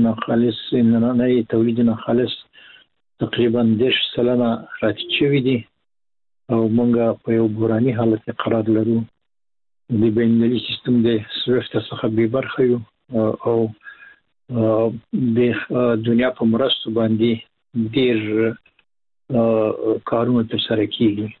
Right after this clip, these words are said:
او که چیرې دا مرستې بندې شي، افغانستان په خپلو پښو نشي درېدلی.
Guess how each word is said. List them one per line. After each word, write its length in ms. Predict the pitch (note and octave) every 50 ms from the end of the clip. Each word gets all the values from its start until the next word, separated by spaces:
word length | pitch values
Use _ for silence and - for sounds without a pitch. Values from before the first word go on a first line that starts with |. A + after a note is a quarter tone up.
| _ - A#2+
او 60 | A#2 A2+ A2
که 60 | - A#2 A2
چیرې 220 | - C#3 B2+ A#2+ A#2+ A2+
دا 80 | A#2+ A#2+ A2+ A2+
مرستې 300 | A#2+ B2 A2+ - - - B2+ C3+
بندې 240 | C3+ C#3 C#3 C3+ B2 -
شي، 140 | - - - - - _ _ _ _ _ _ _ _ _ _ - - -
افغانستان 500 | A2 G#2+ A#2+ A#2 A2+ A2 - - C3 C3 C3 B2+ A#2+
په 200 | A2 - - A#2 G#2+
خپلو 240 | - _ - - B2 A#2 -
پښو 180 | A#2 - - C#3+ C3+
نشي 200 | B2+ - B2+ A#2
درېدلی. 460 | G#2 G#2 G#2+ G#2 G2+ G#2+ G2 A2 G#2+